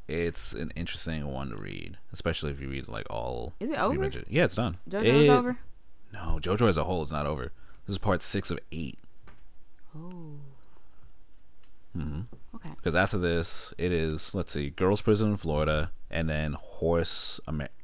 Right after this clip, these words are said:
Speaker 1: American Horse Race, and then
Speaker 2: American Horse Race.
Speaker 1: Yeah, part seven's about,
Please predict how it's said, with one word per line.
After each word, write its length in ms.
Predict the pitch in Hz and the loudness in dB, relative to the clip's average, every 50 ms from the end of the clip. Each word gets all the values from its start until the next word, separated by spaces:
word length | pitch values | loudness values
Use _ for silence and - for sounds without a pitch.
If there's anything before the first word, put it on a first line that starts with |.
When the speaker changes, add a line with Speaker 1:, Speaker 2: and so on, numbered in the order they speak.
| - | -4
Speaker 1:
American 500 | - 104 110 120 123 120 - 120 113 113 | 0 2 4 4 4 4 4 4 2 2
Horse 440 | 107 - - - 87 80 80 - - | 2 0 0 2 2 2 2 2 0
Race, 400 | 76 73 73 73 73 69 - - - | 0 0 2 0 0 -2 -4 -4 -4
and 160 | 69 76 76 | -4 -2 -2
then 400 | 73 71 67 69 71 71 71 71 - - - - - - - - - - - - - - - - - - - - - - - | -2 -2 -2 -4 -4 -4 -6 -6 -8 -10 -10 -10 -8 -8 -8 -8 -8 -8 -8 -8 -8 -8 -8 -8 -8 -8 -8 -8 -8 -8 -8
Speaker 2:
American 540 | 143 139 147 180 208 - - - - 151 | -8 -8 -8 -8 -8 -8 -8 -8 -8 -8
Horse 360 | 143 135 135 160 180 180 160 160 | -8 -8 -10 -10 -10 -10 -10 -10
Race. 400 | 156 151 - 147 147 143 - - - - - - - - | -10 -10 -10 -10 -10 -10 -10 -10 -10 -10 -10 -8 -8 -6
Speaker 1:
Yeah, 380 | 80 85 85 85 73 71 69 - | -4 -4 -2 -2 -2 -4 -4 -4
part 200 | - 87 85 - | -2 -2 0 2
seven's 300 | - 92 90 90 90 85 | 2 2 2 2 2 0
about, 720 | 85 76 - 71 69 69 69 69 69 67 - - - - | -2 -2 0 0 0 0 0 0 0 -2 -2 -4 -6 -6